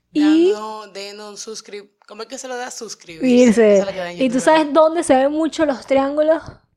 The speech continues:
Speaker 2: Y
Speaker 1: dramáticos?
Speaker 2: todavía estamos, estamos diciendo en las redes sociales y tú todavía pensando en el triángulo ese, ¿dónde?
Speaker 1: En Twitter. ¡Qué
Speaker 2: En
Speaker 1: mejor
Speaker 2: Twitter.
Speaker 1: sitio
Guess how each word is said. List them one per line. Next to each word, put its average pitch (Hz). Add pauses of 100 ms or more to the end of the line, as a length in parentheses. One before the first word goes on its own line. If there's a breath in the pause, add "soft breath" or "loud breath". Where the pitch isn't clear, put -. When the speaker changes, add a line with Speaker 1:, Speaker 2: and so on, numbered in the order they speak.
(460)
Speaker 2:
Y 220
Speaker 1:
dramáticos? 277
Speaker 2:
todavía 247
estamos, 233
estamos 294
diciendo 285
en 269
las 247
redes 269
sociales 247
y 240
tú 220
todavía 226
pensando 226
en 220
el 214
triángulo 220
ese, 185
¿dónde? 170 (100)
Speaker 1:
En 294
Twitter. 349
¡Qué 339
Speaker 2:
En 359
Speaker 1:
mejor 403
Speaker 2:
Twitter. 392
Speaker 1:
sitio 285